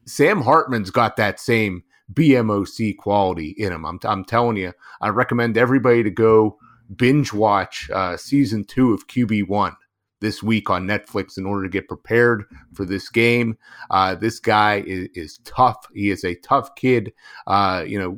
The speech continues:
Kenny, what does he have? Forty touchdowns on the season. Uh, Sam Hartman's got thirty-seven touchdowns. He, he is right there.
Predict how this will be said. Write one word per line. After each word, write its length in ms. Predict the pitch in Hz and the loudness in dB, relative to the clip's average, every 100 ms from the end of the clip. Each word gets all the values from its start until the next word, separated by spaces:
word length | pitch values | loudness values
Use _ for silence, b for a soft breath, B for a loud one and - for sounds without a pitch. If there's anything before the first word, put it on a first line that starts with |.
| - | -8
Kenny, 420 | 117 123 127 113 _ | -2 0 0 -2 _
what 320 | - 110 110 | -12 -4 -2
does 100 | 104 | -2
he 80 | 101 | -2
have? 180 | 95 - | -2 -4
Forty 360 | - 127 127 | 2 2 2
touchdowns 680 | - 120 - - 113 113 107 | 0 -4 -4 -2 0 0 -2
on 120 | 104 | -4
the 60 | 95 | -4
season. 540 | - 117 110 110 101 _ B B B | -4 -2 -2 -2 -6 _ B B B
Uh, 220 | 92 87 | -4 -4
Sam 260 | 87 151 185 | -2 -2 2
Hartman's 400 | 135 160 120 - | 4 4 0 -4
got 200 | 107 - | -4 0
thirty-seven 580 | 117 98 95 101 85 78 | 0 0 -2 -6 -6 -12
touchdowns. 580 | 80 - - 78 - - | -14 -14 -14 -14 -12 -2
He, 180 | 131 135 | 0 4
he 140 | 151 | 4
is 140 | 104 | 4
right 320 | 90 113 113 - | 2 0 0 -2
there. 360 | 104 92 87 | -2 -2 -4